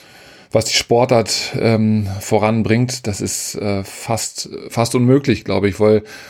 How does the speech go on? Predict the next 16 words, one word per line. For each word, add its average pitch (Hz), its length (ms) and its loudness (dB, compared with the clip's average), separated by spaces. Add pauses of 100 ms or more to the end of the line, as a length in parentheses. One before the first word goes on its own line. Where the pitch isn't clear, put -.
(200)
ich - 80 -14
sag 113 140 2
mal 117 120 4
so, 127 360 4 (360)
was 110 200 -2
rechnest 123 320 2
du 139 100 4
pro 113 140 0
Trainingseinheit, 117 540 2
die 113 40 -8
du 113 100 0
vorbereitest 107 580 2
zum 98 140 -6
Beispiel, 95 320 -4
ne? 113 120 0
Also, 104 320 2